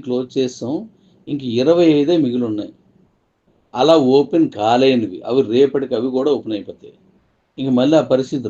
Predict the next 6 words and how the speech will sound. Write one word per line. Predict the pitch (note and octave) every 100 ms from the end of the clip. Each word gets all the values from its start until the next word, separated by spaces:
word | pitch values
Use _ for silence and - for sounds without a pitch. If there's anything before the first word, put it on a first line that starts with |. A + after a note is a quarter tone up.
| G2
రాదు. | G2+ G#3+ - - _ _ _ _ - A2+
ఎవరికైతే | C3 F3 E3 E3+ E3 F3 E3 C#3
ఓపెన్ | C#3+ D3 D3+ C3+
అవ్వలేదో | B2 B2 A#2+ A2+ C#3 F3 F#3 - _ _ _ _ _ _ A2
వాళ్ళకి | B2+ D3+ C#3+ C3+
ఒక | A2